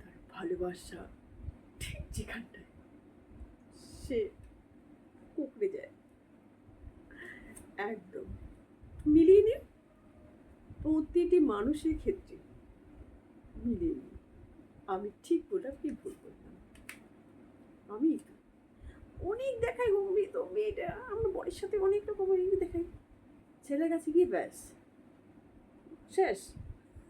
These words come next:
ভীত সন্তান স্নেহ, আমি সন্তান দিয়ে বললাম, এটা অনেক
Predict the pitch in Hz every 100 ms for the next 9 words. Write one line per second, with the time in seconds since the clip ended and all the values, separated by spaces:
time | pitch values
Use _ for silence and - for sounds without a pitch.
0 | - - 427 587 - - - - - -
1 | - - - - - - 285 233 330 -
2 | 285 - - - 427 494 403 294 - -
3 | - - - 175 170 170 - 170 175 180
4 | - - - 196 - - - - - -
5 | - 190 226 - 185 165 214 302 330 262
6 | - 143 131 - - - - - - -
7 | - - - - - - - - - -
8 | - - - 359